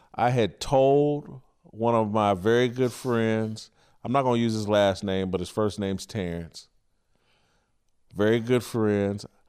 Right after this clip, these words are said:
I had, and this, keep in mind, this is two thousand seven. I'm much younger.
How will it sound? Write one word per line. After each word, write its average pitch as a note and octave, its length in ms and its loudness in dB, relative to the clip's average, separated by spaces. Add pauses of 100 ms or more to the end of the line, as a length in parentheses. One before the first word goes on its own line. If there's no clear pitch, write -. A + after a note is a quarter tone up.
(300)
I G#2+ 100 -2
had, G2+ 280 -2 (120)
and G2 140 -8
this, A2+ 180 -4
keep A#2+ 280 -10
in G#2+ 60 -6
mind, G2+ 140 -4
this B2+ 120 -6
is G2+ 80 -10
two A#2+ 160 -2
thousand G2 380 0
seven. F2+ 300 -2
I'm E2 160 -6
much G2 240 -4
younger. F#2 500 -4